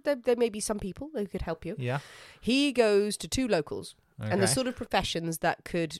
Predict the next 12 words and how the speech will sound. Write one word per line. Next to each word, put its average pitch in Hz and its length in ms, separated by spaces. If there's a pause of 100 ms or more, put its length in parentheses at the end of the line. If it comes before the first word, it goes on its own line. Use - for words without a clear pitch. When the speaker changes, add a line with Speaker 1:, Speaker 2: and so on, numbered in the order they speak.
(120)
Speaker 1:
only 208 300
be 170 160
a 156 40
help 151 300
in 135 100
this 135 120
situation. - 640 (640)
One 196 320
is 254 100
a 190 60
pub 202 240
landlord. 170 520